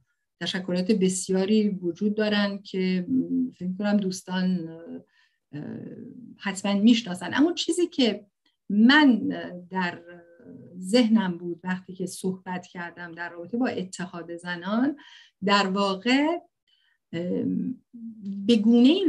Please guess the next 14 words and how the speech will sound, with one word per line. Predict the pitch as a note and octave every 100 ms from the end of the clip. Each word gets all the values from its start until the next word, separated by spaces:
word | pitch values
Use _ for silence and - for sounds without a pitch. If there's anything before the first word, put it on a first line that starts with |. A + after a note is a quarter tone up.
| A3
وصل | A3 A3+ G#3 G#3 - _
کردن | A3 G3 G3 A3+ D#4+ F#4+ -
تشکلات | A#3 - G#3+ - G3+ G#3
مختلف | G3+ F#3 F#3 - - F#3 D4+ F4 E4
زنان، | C#4 B3+ B3 A#3+ B3+ - _ _ _ _
اه، | E3+ E3+ E3 E3+ F3+ E3 _
که | -
در | D#4+ D#4
زمینه‌های | A#3+ G#3+ G#3 G3 B3
مختلف | C4 G#3 F#3 - G3+ G3 G#3+ G#3 _
کار | - G3+ B3
می‌کنن | E4+ D4+ B3 A#3 G#3+ G3+ G#3+ - _ _ _ F3+
و | A3 A3+ G#3 -
حتی | _ - F4+ -